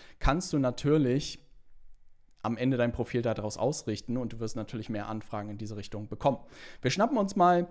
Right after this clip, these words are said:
mm, dieses Thema hier. Ich pick mir das jetzt einfach mal raus und jetzt kommt eigentlich der, ähm, ich würde es ein bisschen, maximiere die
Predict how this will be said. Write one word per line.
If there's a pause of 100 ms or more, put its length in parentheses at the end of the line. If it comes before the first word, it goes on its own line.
(280)
mm, (920)
dieses
Thema
hier.
Ich
pick
mir
das
jetzt
einfach
mal
raus
und
jetzt
kommt
eigentlich
der, (920)
ähm, (1120)
ich
würde
es
ein
bisschen, (320)
maximiere
die